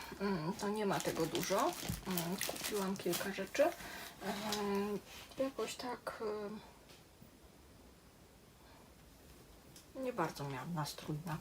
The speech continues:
kupowanie, e, za, za dużo, ale gdzieś tam ileś się pojawiło.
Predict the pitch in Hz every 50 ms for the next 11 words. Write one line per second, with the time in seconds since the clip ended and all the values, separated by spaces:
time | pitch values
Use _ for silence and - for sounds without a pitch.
0 | - - - - - 147 143 - 135 139 147 160 185 - - - - - - -
1 | - - - - - - - 180 175 160 156 151 185 - - - - - 185 175
2 | 202 196 - - 185 196 185 175 160 175 196 233 277 311 311 - - 277 269 262
3 | 262 254 - 262 254 - - 247 220 214 214 214 202 - - - 175 - 196 175
4 | 175 - - 247 302 349 349